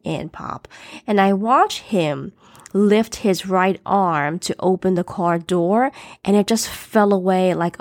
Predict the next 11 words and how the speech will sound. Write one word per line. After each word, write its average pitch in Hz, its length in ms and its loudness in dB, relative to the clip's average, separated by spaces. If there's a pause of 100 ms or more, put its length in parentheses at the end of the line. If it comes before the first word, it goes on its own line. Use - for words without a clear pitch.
a 175 80 -2
wet 175 320 -4
noodle, - 560 -6 (840)
a 170 80 -6
limp 185 380 2 (180)
noodle. - 540 -6 (760)
And 226 140 4
he 247 140 6
tried 311 300 0
it 220 100 4
again, 175 480 -2